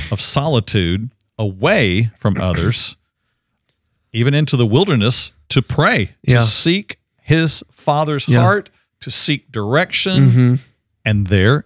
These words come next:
Speaker 1: is where he did it, in,
Speaker 2: Yeah.
Speaker 1: in the solitude.
Speaker 2: And I believe that this is, whenever Jesus did that, it was not just, "Oh, so that I can do this," or before
Speaker 1: Yep.
Speaker 2: some certain big thing happens, but I believe it was a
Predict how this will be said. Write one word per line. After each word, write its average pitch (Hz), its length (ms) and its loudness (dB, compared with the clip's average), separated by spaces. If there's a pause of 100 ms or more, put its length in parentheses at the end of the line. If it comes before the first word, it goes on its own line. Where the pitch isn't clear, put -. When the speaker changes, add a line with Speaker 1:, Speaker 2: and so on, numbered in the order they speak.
Speaker 1:
is 101 140 -4
where 98 240 -4
he - 140 -6
did 139 260 0
it, - 120 -6
in, 110 120 -2
Speaker 2:
Yeah. 123 280 2 (120)
Speaker 1:
in 139 140 -4
the 127 80 -4
solitude. 120 800 -6
Speaker 2:
And 135 140 2
I 143 100 0
believe 143 380 2
that 127 260 0 (140)
this 139 400 0
is, 127 240 0 (640)
whenever 143 300 0
Jesus 127 360 0
did 131 240 0
that, 120 200 -2 (200)
it 170 100 0
was 143 200 0
not 131 320 -2
just, 131 400 0 (240)
"Oh, 135 280 0
so 139 420 2
that 123 360 -2
I 226 120 -2
can 135 200 -2
do 123 220 2
this," 123 340 -2
or 123 120 -6 (140)
before 143 640 2
Speaker 1:
Yep. 107 180 -2 (200)
Speaker 2:
some 160 300 0
certain 143 320 -2
big 139 180 0
thing 139 140 -4
happens, 131 260 0
but 135 120 0
I 180 60 2
believe 131 360 2
it - 180 -4
was 131 240 0
a 123 280 0